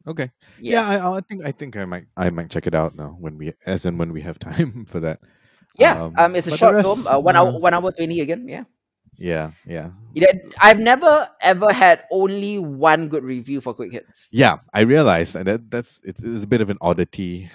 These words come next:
Speaker 1: um, I guess.
Speaker 2: Yeah.
Speaker 1: Um, but yeah, well, I mean, it, it, sh-, it will happen time to time. Yeah, at least there's, like, at least there's one good one. It could be worse.
Speaker 2: At least <laughs> there's one good one. Yeah,
Speaker 1: <laughs>
Speaker 2: yeah. Uh, thank God for Little Fish, but, you know, skip everything else. Maybe Superman and Lois might get better.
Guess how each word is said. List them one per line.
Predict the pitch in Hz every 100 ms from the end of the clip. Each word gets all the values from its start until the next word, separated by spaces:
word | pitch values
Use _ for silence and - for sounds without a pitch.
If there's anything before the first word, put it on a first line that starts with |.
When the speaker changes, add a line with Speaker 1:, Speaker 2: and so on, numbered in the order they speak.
| -
Speaker 1:
um, | 85 78 78 85 -
I | 80
guess. | 80 80 - _ _ _ _ _ _ _
Speaker 2:
Yeah. | 139 143 80
Speaker 1:
Um, | 85 98 101 _ _ _ _
but | 160 196
yeah, | 233 247
well, | 214 196 190 190
I | 151
mean, | 160 165
it, | - 151 147 151
it, |
sh-, | - -
it |
will | 135 131
happen | 101 - 98
time | 95 92
to |
time. | 85 85 101 _
Yeah, | 104 101 92
at | 95
least | 101 95
there's, | 92 - 92
like, | 82 71 _
at | 98
least | 107 101
there's | 87
one | 80 80
good | 78 -
one. | 73 82 98 _
It | -
could | -
be | 87
worse. | 78 -
Speaker 2:
At | 151
least | 170 156 - 185 - 202
<laughs> | 151
there's | 151 123
one | 156 139
good | 208 127
one. | 127 -
Yeah, | 123 117 - - -
Speaker 1:
<laughs> | _ - -
Speaker 2:
yeah. | - 113 -
Uh, | 127 127 127 139 156
thank | 170 175
God | 175 156
for | 139
Little | 135 139
Fish, | 143 127
but, | 131 127
you | 139
know, |
skip | 120 - 151
everything | 123 123 123
else. | 120 120
Maybe | 208 269 330
Superman | 349 185 190 180
and | 156
Lois | 156 147
might | 151 147
get | 139 123
better. | 143 151